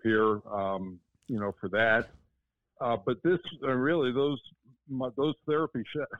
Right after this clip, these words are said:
sessions in the afternoon for me, um, have been, you know, really the biggest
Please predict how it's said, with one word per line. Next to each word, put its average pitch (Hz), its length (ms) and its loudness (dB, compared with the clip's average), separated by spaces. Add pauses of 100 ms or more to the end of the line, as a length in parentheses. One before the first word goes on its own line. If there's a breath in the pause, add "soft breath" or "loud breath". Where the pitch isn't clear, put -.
sessions 135 400 2
in 113 140 2
the 107 120 2
afternoon 120 840 2
for 101 100 -6
me, 107 540 0 (720)
um, 98 680 0
have 107 220 -4
been, 101 380 -2 (360)
you 120 160 0
know, 110 160 2
really 117 440 2
the 101 80 -4
biggest 107 340 -2